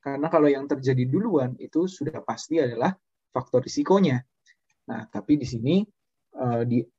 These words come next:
mana data yang diambil duluan oleh penelitinya. Nah, itu yang nanti akan membedakan jenis-jenisnya. Jadi akan ada masa lalu, past, ada masa sekarang, present,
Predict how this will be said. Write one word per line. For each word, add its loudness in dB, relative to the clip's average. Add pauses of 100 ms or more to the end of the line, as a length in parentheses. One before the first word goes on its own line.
(120)
mana 6
data 2
yang 4
diambil 2
duluan 4
oleh -6
penelitinya. -2 (600)
Nah, 0
itu 0
yang -2
nanti 2
akan 0
membedakan 2
jenis-jenisnya. -4 (480)
Jadi 2
akan -6
ada -2
masa 0
lalu, 0
past, -2 (320)
ada -2
masa -6
sekarang, -4 (140)
present, -4